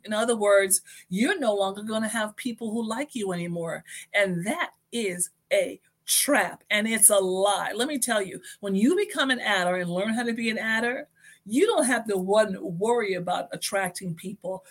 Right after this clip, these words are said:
People will be attracted to you. And the last trap of a subtractor is, "Why can't you be like somebody else?" This is where a subtractor tries to convince you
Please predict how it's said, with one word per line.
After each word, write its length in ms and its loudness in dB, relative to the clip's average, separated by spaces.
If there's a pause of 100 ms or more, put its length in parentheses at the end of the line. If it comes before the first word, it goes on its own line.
(120)
People 340 6
will 160 8
be 160 2
attracted 640 0 (260)
to 380 2
you. 560 -4 (380)
And 220 8
the 80 8
last 680 6
trap 540 0
of 160 -6
a 60 -6
subtractor 800 -2 (420)
is, 380 2 (160)
"Why 220 2
can't 320 -4
you 100 -2
be 120 -4
like 220 -2
somebody 540 0
else?" 380 -4 (580)
This 160 8
is 120 4
where 140 6
a 40 2
subtractor 640 2
tries 340 -2
to 80 -4
convince 600 0
you 260 -2